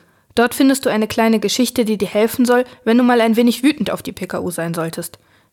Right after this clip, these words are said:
Der Rest ist vielleicht noch etwas zu abstrakt für dich, aber das kannst du zusammen mit deinen Eltern entscheiden.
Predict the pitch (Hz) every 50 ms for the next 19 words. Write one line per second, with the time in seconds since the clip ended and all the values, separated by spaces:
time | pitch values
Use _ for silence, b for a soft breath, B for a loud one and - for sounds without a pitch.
0 | - - 196 185 214 240 240 - - - - 220 - - - 208 220 226 - -
1 | 240 208 - - - 220 202 - - - 190 185 180 - - 247 233 - - -
2 | - 220 226 247 247 - - B B B B B B B B - 202 208 208 214
3 | 214 202 - - - 214 202 - 226 - - 214 196 208 202 202 202 196 - 202
4 | 202 208 - - 180 - - - 220 170 170 - - - - -